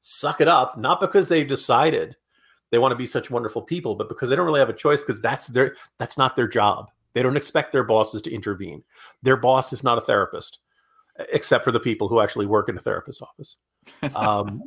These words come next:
Speaker 1: the job, your, your, your, your boss's job is not to make sure everybody's getting along hunky-dory and you all hold hands and sing Kumbaya. If your workplace is like that, great,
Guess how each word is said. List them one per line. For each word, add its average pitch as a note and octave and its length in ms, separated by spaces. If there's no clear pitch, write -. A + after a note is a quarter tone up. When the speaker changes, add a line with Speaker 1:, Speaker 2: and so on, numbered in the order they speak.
Speaker 1:
the B2+ 160
job, C#3 480
your, C3 180
your, B2+ 240
your, B2+ 400
your C3+ 140
boss's C#3+ 460
job D3 340
is G#2 80
not A2+ 220
to C3+ 80
make C3 100
sure B2 180
everybody's B2+ 320
getting A#2+ 200
along A#2 340
hunky-dory A#2+ 720
and G2+ 120
you G2+ 40
all A2 140
hold A#2 260
hands A2+ 240
and F#2+ 120
sing A#2 180
Kumbaya. A2+ 560
If - 80
your B3 80
workplace E4 400
is A3+ 100
like A3+ 200
that, D3 220
great, G3+ 260